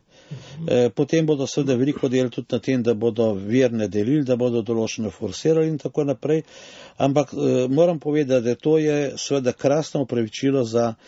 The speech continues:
Speaker 2: neuspehe, ki jih pričakujejo, ne. In potem bodo s prstom kazali na izdajalce, vatikanske agente in bog zna kaj vse.
Speaker 1: Mhm. Gospod profesor, morda zdaj v tem drugem delu najinega nocojšnjega pogovora pa se vendarle dotakniva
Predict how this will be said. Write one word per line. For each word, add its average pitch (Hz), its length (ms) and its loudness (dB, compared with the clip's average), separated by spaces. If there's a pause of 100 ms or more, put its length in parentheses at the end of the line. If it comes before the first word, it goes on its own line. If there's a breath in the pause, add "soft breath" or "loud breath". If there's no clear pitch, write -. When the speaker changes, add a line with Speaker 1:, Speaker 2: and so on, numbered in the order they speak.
(280 loud breath)
Speaker 2:
neuspehe, 120 600 0
ki - 100 -8
jih - 100 -12
pričakujejo, 104 840 -2
ne. 127 80 -2
In 160 80 -2
potem 156 320 0
bodo 139 180 0
s - 100 -8
prstom 143 380 -4
kazali 117 400 0 (440 loud breath)
na 120 140 0
izdajalce, 117 800 0 (440)
vatikanske 117 800 -2
agente 113 640 0
in 104 140 -4
bog 107 200 -2
zna 101 160 -6
kaj 95 220 -4
vse. 85 280 -10 (220)
Speaker 1:
Mhm. 127 240 -6 (440 loud breath)
Gospod 185 280 2
profesor, 180 460 2
morda 151 340 0
zdaj 165 160 2
v 156 40 0
tem 170 160 2
drugem 165 320 0
delu 156 240 4
najinega 147 440 2
nocojšnjega 131 560 0
pogovora 135 480 2
pa 135 160 -6
se - 180 -4
vendarle 143 380 0
dotakniva 127 920 0